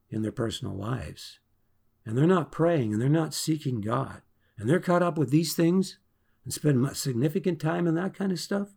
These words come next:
they're not in a place that fulfills the word of God that says we're to redeem the time because the days are evil. Why would we find fulfillment in things like that if we know the fullness of the Spirit of God in our lives?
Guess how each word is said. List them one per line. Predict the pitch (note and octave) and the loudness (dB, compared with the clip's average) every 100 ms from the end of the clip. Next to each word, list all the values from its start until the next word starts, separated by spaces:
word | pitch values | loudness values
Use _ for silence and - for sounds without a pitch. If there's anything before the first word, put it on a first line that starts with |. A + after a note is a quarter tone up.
| _ _ _ _ _ _ _ _ _ _ _ _ _ _ _ _ _ _ _ _ _ - | _ _ _ _ _ _ _ _ _ _ _ _ _ _ _ _ _ _ _ _ _ -4
they're | C3+ | -2
not | C3 A2+ | 0 -2
in | A2 | -6
a | G#2 | -8
place | - A#2 G2+ - - - _ _ _ _ _ | -8 -8 -6 -8 -10 -16 _ _ _ _ _
that | A#2 A2+ | -10 -4
fulfills | C3+ - F#3 E3+ C#3 | -4 2 4 6 4
the | C3+ | 2
word | C#3 D#3+ | 4 4
of | C#3+ | 4
God | C3+ D#3+ D3 | 4 2 4
that | C#3+ | 2
says | - E3+ D3 | 2 2 4
we're | D#3 | 2
to | D3 | 2
redeem | C#3+ C#3+ B2+ G3 G3+ | 4 4 4 2 4
the | D3 | 2
time | - A#2+ D3+ | 0 0 2
because | D#3 D3+ D#3 | 2 2 0
the | C#3 | 2
days | D3 E3 F3+ E3 | 2 2 0 0
are | F3+ | 0
evil. | G3 G#3+ G#3 C3+ _ _ _ _ _ _ _ _ _ _ _ _ - | 0 -2 -6 -8 _ _ _ _ _ _ _ _ _ _ _ _ -6
Why | G#3+ D#4 | 2 6
would | E4 C#4 | 8 8
we | A#3+ | 6
find | - C#3 E3 G#3 | 2 2 4 4
fulfillment | F3 D#3+ - A3 A#3 D#3 | 2 0 2 2 4 6
in | D#3 | 6
things | D3+ F#3 D#3 | 6 4 4
like | F3+ E3+ | 2 6
that | G3+ | 6
if | F3 | 6
we | G3 | 6
know | G3+ A#3 D4 | 6 8 6
the | A3 F#3+ | 6 4
fullness | - G#3 B3 E3 C3 | 6 8 10 8 4
of | D3+ | 0
the | E3+ | 0
Spirit | - - B2 A#2 | -2 -2 -2 -2
of | A2+ - | -8 -10
God | - - G3+ | -6 -2 -2
in | - - | -2 -2
our | - | -6
lives? | - D#3 D#3+ | -6 -6 -6